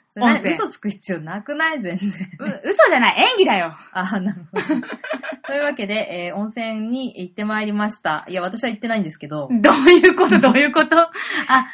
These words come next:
Speaker 2: えーとですね、あの、前回、えーと、湯ののれん、公演決まりましたっていうお知らせ、あの、配役？
Speaker 1: はい。
Speaker 2: うん。お知らせしたんですけれども、
Speaker 1: しましたね。
Speaker 2: そこの湯ののれんの、
Speaker 1: うん。
Speaker 2: えーと、現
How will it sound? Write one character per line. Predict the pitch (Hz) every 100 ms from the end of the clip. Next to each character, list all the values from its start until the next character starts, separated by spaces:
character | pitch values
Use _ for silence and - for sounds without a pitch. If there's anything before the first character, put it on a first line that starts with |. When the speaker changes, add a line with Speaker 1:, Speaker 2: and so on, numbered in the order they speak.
| - -
Speaker 2:
え | 202 233
ー |
と | 262
で | 233
す | 208
ね、 | 196 190 160 - - -
あ | 175
の、 | 185
前 | 359 480
回、 | 415 311 190 143 _ _
え | 170 175 170 -
ー |
と、 | 170 165 151 _ _ _
湯 | 202 320
の | 392
の | 240 190
れ | 185 175
ん、 | 151 _
公 | 269 262
演 | 254 254
決 | 262
ま | 240 226
り | 226
ま | 233 254
し | -
た | 285 302
っ | 294
て | 202
い |
う | 180
お | 196
知 | 220
ら | 214
せ、 | 214 196
あ | 170
の、 | 165 151
配 | 247 247
役？ | 240 277 523
Speaker 1:
は | - 240
い。 | - _ -
Speaker 2:
う | 208
ん。 | 180 - -
お | 220
知 | 254
ら | 247
せ | 254
し | 254
た | 302
ん | 294
で | 240
す | -
け | 208
れ | 196
ど | 202
も、 | 311 339
Speaker 1:
し |
ま |
し | 185
た | 160
ね。 | 165 147
Speaker 2:
そ | - 277
こ | 381 403
の | 403 403 370 226
湯 | 359
の | 415
の | 262 208
れ | 220 220
ん | 220
の、 | 262 240 185
Speaker 1:
う |
ん。 | 185 156 165
Speaker 2:
え | 170
ー | 165
と、 | 175 160 143 -
現 | 175